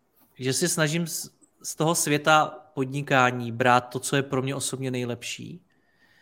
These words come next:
tak je tam jedna věc, která mě hodně ovlivnila. A to, když jsem potkal opravdu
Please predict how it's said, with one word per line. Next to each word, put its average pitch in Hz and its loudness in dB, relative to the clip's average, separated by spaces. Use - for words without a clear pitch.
tak 131 2
je 156 4
tam 170 6
jedna 165 6
věc, 156 4
která 156 4
mě 160 0
hodně 143 0
ovlivnila. 131 -6
A 120 -14
to, 127 2
když 127 2
jsem 160 2
potkal 156 4
opravdu 135 2